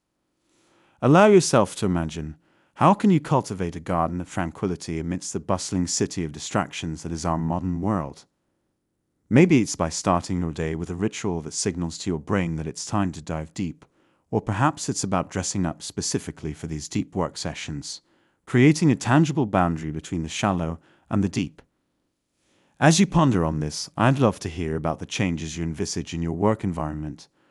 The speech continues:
What small steps could you take to craft a haven of focus and creativity? Remember,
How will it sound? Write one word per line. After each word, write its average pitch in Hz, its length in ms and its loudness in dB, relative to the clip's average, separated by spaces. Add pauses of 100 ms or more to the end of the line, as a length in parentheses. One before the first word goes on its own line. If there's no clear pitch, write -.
(400)
What - 180 2
small 190 300 4
steps - 460 0
could 95 180 -4
you 95 80 -4
take - 260 -2
to - 80 -10
craft - 380 -2
a 101 40 -6
haven 127 400 2
of 131 60 2
focus - 540 -2
and 80 120 -6
creativity? 78 800 -6 (1080)
Remember, 131 520 6